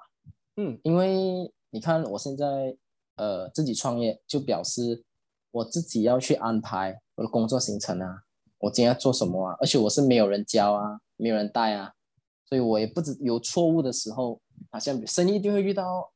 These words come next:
Speaker 2: 比如 sales 不好啊，打了广告没有人买啊，问的人少啊，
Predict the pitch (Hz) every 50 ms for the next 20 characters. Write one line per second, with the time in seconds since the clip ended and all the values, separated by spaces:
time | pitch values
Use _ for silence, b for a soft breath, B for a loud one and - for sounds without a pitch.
0 | _ - 123 113 - - 160 165 160 - - 170 - - 104 92 90 90 95 107
1 | 110 113 - _ _ _ _ _ _ - _ _ _ _ - 117 117 120 123 120
2 | 123 113 107 110 113 - 139 143 143 143 127 120 120 120 117 107 107 107 110 107
3 | 101 90 87 95 98 104 107 107 107 104 101 _ 120 143 160 151 131 117 113 117
4 | - - - - 95 85 87 87 92 98 101 101 101 -